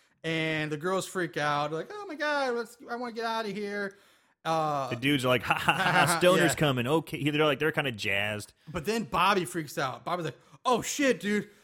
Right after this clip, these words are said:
Speaker 1: I, I, I think I said, 'Take my life,' instead of where the proper line is." So he's all freaking out that,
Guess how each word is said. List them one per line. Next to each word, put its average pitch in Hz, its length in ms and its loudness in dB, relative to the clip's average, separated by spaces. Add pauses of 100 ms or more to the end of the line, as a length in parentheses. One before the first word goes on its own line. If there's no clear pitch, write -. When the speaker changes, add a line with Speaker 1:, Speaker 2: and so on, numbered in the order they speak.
(100)
Speaker 1:
I, 190 200 -4 (400)
I, 175 180 -2
I 208 140 2
think 247 200 -2
I 233 80 6
said, 220 260 2 (360)
'Take 277 340 4
my 202 300 4
life,' 196 560 0
instead 196 420 -2
of 175 340 0 (240)
where 170 280 2
the 151 80 0
proper 151 400 -2
line 127 260 -4
is." 120 100 -12
So 135 80 -10
he's 226 200 -2
all 180 160 4
freaking 147 340 -8
out 139 160 -2
that, 131 140 -8